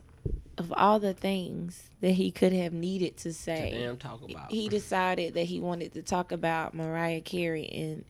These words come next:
Speaker 1: and Nick Cannon.
Speaker 2: That shit
Speaker 1: It's
Speaker 2: was ear fucking relevant.
Speaker 1: Yeah, li-, that was my thing. Like,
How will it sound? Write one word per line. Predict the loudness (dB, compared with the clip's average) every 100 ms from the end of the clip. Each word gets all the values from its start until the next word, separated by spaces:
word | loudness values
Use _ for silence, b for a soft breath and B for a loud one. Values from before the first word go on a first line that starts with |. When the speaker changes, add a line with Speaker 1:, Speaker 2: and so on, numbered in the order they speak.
| -6
Speaker 1:
and | -2 0
Nick | -2 0
Cannon. | 2 2 0
Speaker 2:
That | -2 2
shit | 4
Speaker 1:
It's |
Speaker 2:
was | 2 -2 2
ear | 4 4 0 -8 -2
fucking | -2 0 -2
relevant. | 0 -2 -4 -8 -4
Speaker 1:
Yeah, | 2 6 4 2
li-, | -2 -4 -6 -14 -14 -14 0
that | 4 6
was | 6 4
my | 2
thing. | 2 2 2
Like, | 0 -2 -4